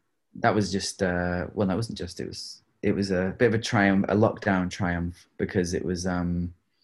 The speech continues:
it was actually for a covid nineteen sort of charity album, which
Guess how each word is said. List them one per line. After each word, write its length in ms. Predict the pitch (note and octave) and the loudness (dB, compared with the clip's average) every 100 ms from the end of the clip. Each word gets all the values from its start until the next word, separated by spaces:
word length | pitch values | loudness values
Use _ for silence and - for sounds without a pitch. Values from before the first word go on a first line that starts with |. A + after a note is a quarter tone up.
| _ - - | _ -14 -2
it 80 | G2 | 0
was 100 | G2 | 2
actually 420 | A2+ - - G2 | 0 0 -2 -2
for 560 | F#2 - - F2+ F2 D#2 | -4 -2 0 2 0 -2
a 520 | F2+ F2+ F2+ F2+ F2 G#2+ _ _ _ _ _ _ _ | -2 -2 -2 -4 -6 -10 _ _ _ _ _ _ _
covid 420 | - G#2+ F#2+ F#2+ | 2 4 4 2
nineteen 920 | F#2+ F#2 F#2+ - F#2+ F#2 F#2 F2+ F#2 - - | 2 2 0 0 2 4 2 0 -2 -6 -8
sort 220 | - - | -4 -4
of 60 | |
charity 500 | - - G2 G#2 - - | -2 0 2 2 -2 -2
album, 500 | F#2 F#2+ G#2 C3+ - | -2 -2 -2 -2 -4
which 460 | G2 - - - | -6 -6 -8 -12